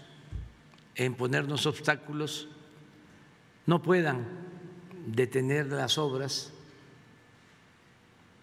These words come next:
No tiene nada que ver con la transparencia.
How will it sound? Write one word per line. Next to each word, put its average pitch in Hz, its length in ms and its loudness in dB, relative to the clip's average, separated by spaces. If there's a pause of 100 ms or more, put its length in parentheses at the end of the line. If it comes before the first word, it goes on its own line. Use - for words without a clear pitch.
(140)
No 170 180 6
tiene 180 260 4
nada 170 320 4
que 139 160 4
ver 151 200 2
con 139 140 0
la 123 120 0
transparencia. 123 920 0